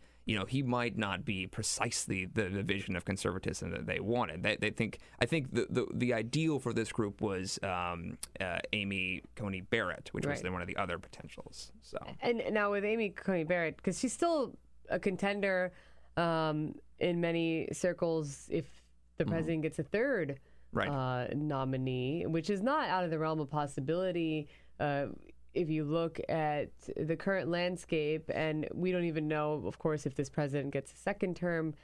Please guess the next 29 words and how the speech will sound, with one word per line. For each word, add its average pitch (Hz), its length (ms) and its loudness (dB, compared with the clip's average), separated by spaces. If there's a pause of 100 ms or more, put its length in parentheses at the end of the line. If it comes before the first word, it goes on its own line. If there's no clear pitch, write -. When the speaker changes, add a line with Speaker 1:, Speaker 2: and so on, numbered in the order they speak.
(160)
Speaker 2:
then 151 160 0
I 143 60 0
think 139 180 0
he 139 100 0
would 127 140 0
assuredly 165 460 0
get 143 180 0
a 135 80 0
third 131 260 0
nominee. 127 500 0
Speaker 1:
Mm-hmm, 120 60 2
mm-hmm. - 360 -2
Speaker 2:
But, 160 260 2
um, 147 380 2 (560)
I, 151 220 2
I - 20 4
believe 175 340 2
in 170 80 2
her 185 240 2
case, 170 580 0 (240)
there 156 480 0
were 156 460 0 (220)
very 165 480 2 (320)
clear 180 500 0
statements 160 540 0
that - 120 -4
she 175 260 2
had 151 180 0
made 151 420 2